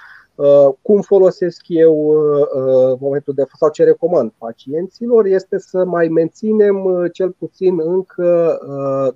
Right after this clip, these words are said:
două investigații, dacă vorbim de, de cancer, încă două investigații imagistice care să arate că boala este în, uh, remisie,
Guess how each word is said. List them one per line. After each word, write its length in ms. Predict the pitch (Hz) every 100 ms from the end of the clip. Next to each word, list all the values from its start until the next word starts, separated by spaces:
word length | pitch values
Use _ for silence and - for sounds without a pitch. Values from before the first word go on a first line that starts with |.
| 123
două 540 | 160 180 175 170 160 -
investigații, 720 | 143 139 143 - 147 160 156
dacă 220 | 160 156
vorbim 380 | 139 139 143 147
de, 320 | 131 135 131 123
de 120 | 123
cancer, 380 | - 170 160 160
încă 200 | 160 156
două 200 | 156 156
investigații 680 | 139 139 - 127 143 - 131
imagistice 600 | 123 123 123 127 120 110
care 180 | 117 113
să 120 | -
arate 420 | 120 127 - 107 _ _ - _
că 320 | - 123 117 -
boala 280 | 117 120 110
este 280 | 113 - -
în, 80 | 107
uh, 280 | 127 117 -
remisie, 640 | 117 131 - 190 254 262